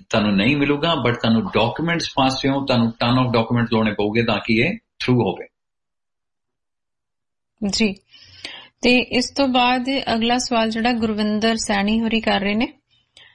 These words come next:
Speaker 2: ਅਹ, ਗੁਰਵਿੰਦਰ ਸੈਣੀ ਵੀ ਸਾਡੇ ਨਾਲ Facebook ਜ਼ਰੀਏ ਜੁੜੇ ਨੇ। ਸਤਿ ਸ਼੍ਰੀ ਅਕਾਲ ਬੁਲਾਈਏ ਪਹਿਲਾਂ। ਸਤਿ ਸ਼੍ਰੀ ਅਕਾਲ ਗੁਰਵਿੰਦਰ ਜੀ।
Speaker 1: ਹਾਂਜੀ।
Speaker 2: ਕਹਿੰਦੇ, "Sir, what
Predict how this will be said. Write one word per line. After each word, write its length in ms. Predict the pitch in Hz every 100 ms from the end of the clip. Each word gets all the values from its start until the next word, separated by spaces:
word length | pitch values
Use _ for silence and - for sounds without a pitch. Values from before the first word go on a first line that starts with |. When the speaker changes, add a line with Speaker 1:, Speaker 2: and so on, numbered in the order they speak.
| _
Speaker 2:
ਅਹ, 200 | - 220
ਗੁਰਵਿੰਦਰ 400 | 214 254 254 247
ਸੈਣੀ 280 | 262 269 262
ਵੀ 60 | 262
ਸਾਡੇ 200 | 262 226
ਨਾਲ 100 | 233
Facebook 420 | 233 226 - 220
ਜ਼ਰੀਏ 280 | 220 226 233
ਜੁੜੇ 200 | 220 233
ਨੇ। 100 | 240
ਸਤਿ 160 | 240
ਸ਼੍ਰੀ 180 | 220 220
ਅਕਾਲ 140 | 226 220
ਬੁਲਾਈਏ 360 | 220 208 220
ਪਹਿਲਾਂ। 260 | 226 233 254
ਸਤਿ 140 | 247
ਸ਼੍ਰੀ 200 | 214 220
ਅਕਾਲ 180 | 220 208
ਗੁਰਵਿੰਦਰ 360 | 208 208 208 208
ਜੀ। 140 | 262
Speaker 1:
ਹਾਂਜੀ। 440 | 285 _ - - -
Speaker 2:
ਕਹਿੰਦੇ, 180 | 262 285
"Sir, 240 | 320 330
what 160 | 294